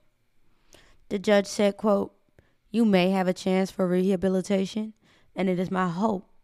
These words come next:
that during this period of time you spend there, you really focus on that, and that through rehabilitation, you find a way to contribute to the world in a way that maybe,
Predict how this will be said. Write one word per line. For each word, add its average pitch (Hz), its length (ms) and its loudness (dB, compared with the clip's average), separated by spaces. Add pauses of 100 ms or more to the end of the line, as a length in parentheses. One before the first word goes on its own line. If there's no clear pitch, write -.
(380)
that 180 160 0
during 226 280 2
this 226 140 -2
period 226 280 0
of 208 120 -4
time 202 320 -4
you 196 80 -4
spend 208 420 -4
there, 175 180 -2 (240)
you 220 120 -8
really 196 340 -2
focus 190 460 0
on 160 180 0
that, 156 260 -4 (220)
and 196 160 2
that 202 180 0
through 208 180 -2
rehabilitation, 208 1000 0 (200)
you 220 140 -2
find 202 380 -2
a 196 40 0
way 185 220 -2
to 190 140 -10
contribute 202 480 -4
to - 120 -8
the 190 80 -4
world 175 360 -4
in 180 100 -4
a 175 80 -2
way 175 240 -2
that 165 220 -8
maybe, 165 500 -2